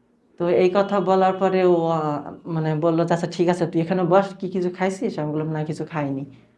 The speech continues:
পরে উনি, আ, আম-, মানে আমাকে একটা জুস আর একটা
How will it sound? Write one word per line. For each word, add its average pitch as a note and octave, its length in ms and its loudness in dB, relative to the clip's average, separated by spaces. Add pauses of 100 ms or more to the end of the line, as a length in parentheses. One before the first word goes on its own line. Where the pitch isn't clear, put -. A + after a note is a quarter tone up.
(140)
পরে D#3+ 240 0
উনি, E3 220 0
আ, F3 120 2 (260)
আম-, D#3 240 -8 (100)
মানে D#3+ 280 -2
আমাকে E3+ 280 0
একটা F3 240 2
জুস G3 320 2 (100)
আর D#3+ 140 0
একটা D3+ 280 -2